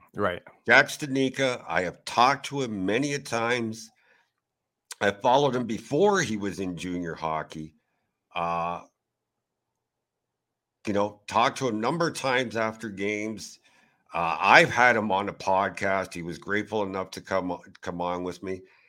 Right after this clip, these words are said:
Speaker 2: He signed a jersey for me to give away.
Speaker 1: I
Speaker 2: Well,
Speaker 1: remember
Speaker 2: you
Speaker 1: that.
Speaker 2: remember that.
Speaker 1: I wrote an article about that. I
Speaker 2: Yeah.
Speaker 1: shared it. Yeah,
Speaker 2: So,
Speaker 1: that's right.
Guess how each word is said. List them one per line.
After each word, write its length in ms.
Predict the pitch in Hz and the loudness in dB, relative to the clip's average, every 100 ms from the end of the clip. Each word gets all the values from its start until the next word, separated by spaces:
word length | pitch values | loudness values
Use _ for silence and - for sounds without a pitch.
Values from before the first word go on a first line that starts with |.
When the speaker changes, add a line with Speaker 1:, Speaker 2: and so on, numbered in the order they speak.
| _ _ _ | _ _ _
Speaker 2:
He 200 | - 135 | -4 -2
signed 360 | 143 147 139 156 | -2 0 2 2
a 40 | 131 | 0
jersey 600 | 98 123 165 190 127 139 | 0 6 8 6 4 0
for 160 | 123 | 0
me 240 | 117 127 123 | 0 2 0
to 80 | |
give 240 | 113 120 104 | 2 0 2
away. 640 | 107 110 131 127 120 123 - _ - | 0 4 4 4 0 -4 -12 _ -8
Speaker 1:
I 40 | |
Speaker 2:
Well, 60 | 85 | 0
Speaker 1:
remember 240 | 98 139 | 6 6
Speaker 2:
you 80 | 123 | 6
Speaker 1:
that. 100 | 92 | 6
Speaker 2:
remember 320 | 113 131 117 110 | 4 4 2 2
that. 360 | 95 107 151 - | 4 4 0 0
Speaker 1:
I 120 | 117 | 6
wrote 140 | 131 135 | 8 10
an 80 | |
article 380 | 135 160 160 110 | 10 10 6 0
about 280 | 101 101 101 | -2 -2 -2
that. 260 | 107 101 104 | 0 0 2
I 20 | |
Speaker 2:
Yeah. 220 | 147 135 | 4 6
Speaker 1:
shared 140 | 131 123 | 4 4
it. 80 | - | 2
Yeah, 200 | 117 131 | 2 4
Speaker 2:
So, 180 | 185 175 | 8 10
Speaker 1:
that's 120 | 165 | 8
right. 160 | 127 | 6